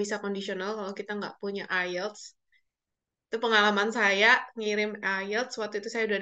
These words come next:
dapat kondisional dari tiga kampus, ngirimnya tanggal dua puluh enam, dan ternyata, dua puluh enam Juni, dan ternyata tanggal tiga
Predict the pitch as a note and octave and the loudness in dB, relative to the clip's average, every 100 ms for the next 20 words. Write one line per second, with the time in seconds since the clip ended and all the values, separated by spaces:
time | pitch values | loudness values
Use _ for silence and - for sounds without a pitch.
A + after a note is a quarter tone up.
0 | G3 G3 F#3+ F#3 F#3+ G3 G#3 G3+ G3 F#3+ | -2 -4 -6 -8 -8 -6 -4 -6 -8 -8
1 | F#3+ F#3 F3+ F#3 G#3+ C4+ - _ _ _ | -8 -8 -14 -8 -6 -6 -8 _ _ _
2 | A3 G#3 G#3 A#3 B3 G3+ F#3+ F#3+ F3+ F3+ | -2 -2 0 -2 0 0 0 -2 -4 -4
3 | G#3+ E4+ - _ _ _ _ _ _ G3+ | -4 -6 -12 _ _ _ _ _ _ 2
4 | G#3+ G#3 A3+ A#3 C4+ A#3+ G#3 G#3 G3 G#3 | 2 2 -2 0 -2 0 0 2 0 0
5 | B3+ A#3 G3+ A#3+ - G3+ G#3 A3 C4 E4 | -2 0 -2 -4 -6 -4 -4 -2 -2 -2
6 | D4+ A#3+ B3+ A#3 G#3 G#3 G3+ | 2 2 2 -2 -2 -4 -6